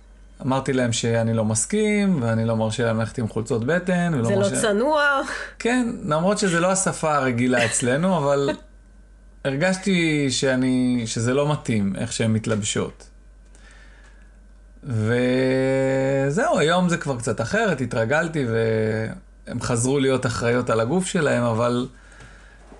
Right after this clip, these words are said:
Speaker 1: ככה, אולי זה לוקח אותנו באמת לשאלה הזאת של מה, איפה אנחנו כהורים מתעסקים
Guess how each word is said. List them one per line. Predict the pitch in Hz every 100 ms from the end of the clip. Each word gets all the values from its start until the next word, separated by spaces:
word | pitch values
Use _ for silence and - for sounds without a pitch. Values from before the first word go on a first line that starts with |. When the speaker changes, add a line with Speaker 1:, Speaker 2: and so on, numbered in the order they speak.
| -
Speaker 1:
ככה, | 117 117 131 131
אולי | 131 165 214
זה | 214 220 214
לוקח | 196 247 240
אותנו | 226 214 185 175 175 175 170
באמת | 160 180 208
לשאלה | 208 190 208 202 247
הזאת | 240 160 131
של | - 139 135 131 - - - -
מה, | 143 175 190 190 185 180 175
איפה | 185 185 185
אנחנו | 170 180 175 151
כהורים | 160 139 135 123 117 113 113
מתעסקים | 131 127 131 113 - 131 117 110 104